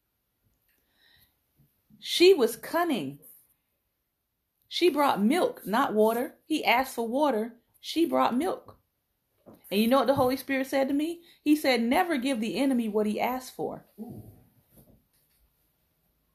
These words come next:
Give your enemy what's needed to neutralize them.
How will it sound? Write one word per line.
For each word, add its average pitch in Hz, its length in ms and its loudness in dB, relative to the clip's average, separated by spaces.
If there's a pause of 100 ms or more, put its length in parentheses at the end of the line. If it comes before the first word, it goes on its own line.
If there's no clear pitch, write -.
(760)
Give 262 320 4
your 240 380 4
enemy 247 380 0
what's 214 260 0
needed 240 440 0
to 226 80 -2
neutralize 180 680 0
them. - 320 -12